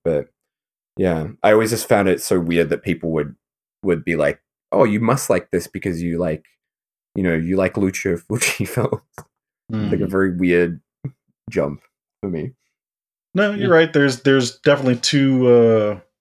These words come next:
Speaker 2: two categories there. There are some people that don't see a difference and some people who do.
Speaker 3: I, uh, my experience with Rotten was I, uh, I used images from it on my SoundClick account. This is dating myself here.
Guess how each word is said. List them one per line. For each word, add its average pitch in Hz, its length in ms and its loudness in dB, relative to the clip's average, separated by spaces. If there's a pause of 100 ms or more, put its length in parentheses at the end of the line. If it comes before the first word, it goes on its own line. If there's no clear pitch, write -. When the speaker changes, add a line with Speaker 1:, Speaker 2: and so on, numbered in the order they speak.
(160)
Speaker 2:
two 127 140 -4
categories 101 540 0
there. 98 180 -6
There 98 160 -6
are 95 40 -10
some 104 200 -8
people 98 400 -12
that 98 240 -6 (880)
don't 120 260 2
see 127 220 0
a 117 40 2
difference 117 440 -4
and 110 340 -8
some 113 140 -10
people 113 260 -8
who 113 140 -6
do. 110 280 -4 (760)
Speaker 3:
I, 90 360 0
uh, 85 240 -2
my 92 120 2
experience 95 400 0
with 95 100 -4
Rotten 90 360 0
was 85 280 0
I, 82 220 0
uh, 82 180 0
I 87 120 -2
used 87 460 -2
images 87 600 -2
from 92 380 -2
it - 340 -4 (100)
on 90 240 -2
my 82 640 -2 (240)
SoundClick 131 1200 -2
account. 196 680 -6 (160)
This 80 140 -14
is - 80 -12
dating 80 260 0
myself 80 340 -4
here. 80 280 -6